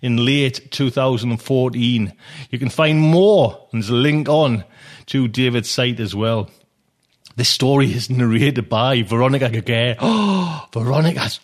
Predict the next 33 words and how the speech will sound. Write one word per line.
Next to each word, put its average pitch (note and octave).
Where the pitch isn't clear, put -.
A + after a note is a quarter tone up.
oh C3+
man, A#2+
Veronica, E3+
I C#3
forget G#3
what G#3+
it -
was D#3+
called, F#3+
you C#3+
know E3
what E3+
I -
mean? D#3
Return F#3
to D#3+
Earth, F3
I D3+
think E3
it D#3
was. B2+
Veronica D3+
did C3
this B2+
narration C3+
ages G3+
back D3+
on C3
Starship B2+
Sofa, A#2+
and D#3
it C#3+
just -